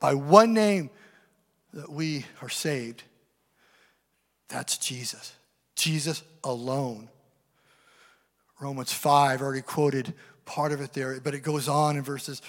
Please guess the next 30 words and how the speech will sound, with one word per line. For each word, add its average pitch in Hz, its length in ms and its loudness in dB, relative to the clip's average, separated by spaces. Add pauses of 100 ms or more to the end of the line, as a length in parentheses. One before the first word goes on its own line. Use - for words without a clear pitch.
(140)
uh, 135 260 -8 (200)
eighteen 160 420 -2
and 135 140 -6
nineteen. 147 520 -4 (380)
It 151 100 -8
says, 147 220 -2
"As 160 200 2
sin 196 240 6
has 170 140 4
entered 180 360 2
the 156 80 -2
world 156 360 6
by 147 140 2
one 151 320 2
man, 151 400 -2 (1700)
also 156 540 8
by 120 220 -4
one 147 520 2
man, 135 400 -4 (680)
righteousness 143 760 4
comes," 123 340 -8
being 135 340 -4
right 160 240 6
with 143 200 -2
God, 135 400 0 (720)
death 180 280 8
being 156 360 0
d-, 233 100 -10 (460)
dealt 170 260 10
with, 139 240 -2